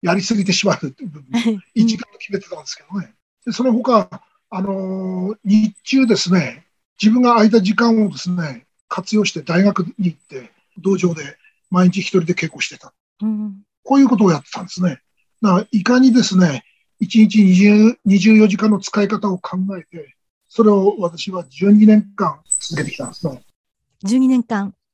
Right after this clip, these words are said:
Speaker 1: で、え、続けてきたんです。
Speaker 2: うん。うん。
Speaker 1: あ、あの、仕事をしてたから空手がおろそかになったってことはないんです、全然。
Speaker 2: 両方が、こう、通じているからこそ、相乗効果でできてきているってことですかね。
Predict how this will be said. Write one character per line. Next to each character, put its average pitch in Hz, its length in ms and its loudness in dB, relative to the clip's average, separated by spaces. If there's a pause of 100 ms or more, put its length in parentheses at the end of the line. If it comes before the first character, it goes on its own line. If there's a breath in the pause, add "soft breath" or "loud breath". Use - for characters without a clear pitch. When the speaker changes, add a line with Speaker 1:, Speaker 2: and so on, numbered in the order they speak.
(460)
Speaker 1:
で、 226 120 2
え、 202 360 -6
続 196 180 -6
け 190 100 2
て - 40 -6
き - 60 -10
た 147 100 -6
ん - 40 -12
で - 60 -16
す。 - 340 -18 (120)
Speaker 2:
う 220 80 0
ん。 208 260 -4 (200)
う - 20 -8
ん。 175 880 -14 (300)
Speaker 1:
あ、 220 200 -2
あ 226 80 2
の、 190 340 -2 (680 soft breath)
仕 - 140 -4
事 302 180 -6
を 254 60 0
し - 60 -6
て 247 80 -6
た 254 100 -2
か 240 80 0
ら 233 80 -2
空 214 220 -2
手 240 80 -2
が 214 140 2
お 185 80 0
ろ 190 60 -2
そ 208 140 0
か - 180 -4
に 202 80 4
な 202 60 4
っ 190 60 -4
た 226 80 -4
っ - 40 -4
て - 80 -2
こ 208 100 -6
と 185 100 -12
は 143 100 -12
な 147 120 -10
い 147 40 -14
ん - 20 -20
で - 60 -20
す、 - 160 -20
全 131 140 -16
然。 - 120 -20 (300)
Speaker 2:
両 330 200 -2
方 415 340 -2
が、 277 500 -4 (200)
こ 269 360 -2
う、 220 100 -12
通 370 360 -2
じ 330 160 -8
て 330 600 0
い 330 60 -2
る 359 160 0
か 311 160 -4
ら 294 140 -4
こ 311 160 -6
そ、 240 440 -4
相 320 260 -2
乗 311 220 -2
効 320 280 -4
果 262 120 -4
で 294 140 -2
で 269 120 -4
き - 80 -12
て 233 140 -6
き - 80 -20
て 233 120 -4
い 220 100 0
る 254 80 0
っ 262 40 -4
て 240 100 -4
こ 226 100 -8
と 202 80 -10
で 190 80 -6
す - 80 -12
か 208 100 -6
ね。 214 300 -2